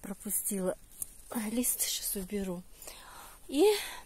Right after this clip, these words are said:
в общем-то, они цветут. Но сейчас я хочу сделать обработку бором. А, вот тоже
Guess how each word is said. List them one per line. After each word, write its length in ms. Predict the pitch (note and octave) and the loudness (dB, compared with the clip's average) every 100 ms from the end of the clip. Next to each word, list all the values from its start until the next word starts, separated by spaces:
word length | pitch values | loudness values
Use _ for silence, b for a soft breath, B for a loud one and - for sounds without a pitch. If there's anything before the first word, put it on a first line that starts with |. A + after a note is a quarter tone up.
| B - - - - - B B B B | B -18 -18 -16 -16 -16 B B B B
в 60 | C#4 | 0
общем-то, 540 | E4+ - A#3+ - F#3+ - | 2 4 4 2 0 2
они 300 | G3+ A#3+ C#4+ | 2 4 6
цветут. 680 | - A#3 A#3+ - F#3+ E3 - | 4 4 -2 -4 -4 -2 0
Но 180 | G3+ | 0
сейчас 460 | A3 A#3+ - G3+ - | 2 2 4 4 4
я 180 | G#3 G#3 | 2 2
хочу 320 | - G#3 A#3 | 2 0 0
сделать 380 | G#3 A3+ G3+ G#3 | 0 2 2 0
обработку 640 | F#3+ G#3 G3 F#3 - - | -2 0 0 -4 -8 -10
бором. 520 | E3+ G3 A#3+ B3+ A3+ A3 B B B B B B - | -6 -2 0 2 0 -2 B B B B B B -4
А, 340 | G#3+ G3 G3 F#3+ B B - | 0 4 2 0 B B -6
вот 340 | - A3 A#3 | 2 2 4
тоже 460 | - G3+ F#3+ A3 A#3 | 6 6 6 4 4